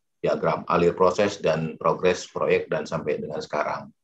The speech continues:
<clears throat> Di slide ini menunjukkan, eh, sebelum kita, eh, menggunakan bio C N G, tujuannya adalah,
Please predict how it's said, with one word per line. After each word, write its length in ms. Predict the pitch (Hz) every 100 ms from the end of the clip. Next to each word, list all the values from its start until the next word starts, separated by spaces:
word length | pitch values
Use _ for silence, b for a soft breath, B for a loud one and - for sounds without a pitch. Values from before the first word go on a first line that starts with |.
| -
<clears throat> 4000 | - - _ _ _ _ _ _ _ _ _ _ - _ _ _ _ _ _ _ _ _ _ _ _ _ _ _ _ _ _ _ _ _ _ _ _ _ _ _ _ _ -
Di 80 |
slide 320 | 95 113 107 113
ini 480 | 120 143 139 143 -
menunjukkan, 800 | - - 104 98 101 120 120 117 - _ _ _ _ _ -
eh, 240 | 92 92
sebelum 800 | - 104 90 98 117 120 123 120 -
kita, 640 | - - 110 110 101 113 _ _ 87
eh, 160 | 92
menggunakan 880 | 92 85 90 90 87 90 87 87 87 - _
bio 240 | 87 90 87
C 160 | -
N 160 | 82 80
G, 320 | 78 85 - _ _ _ _ -
tujuannya 480 | 85 87 85 98 101
adalah, 400 | 85 87 -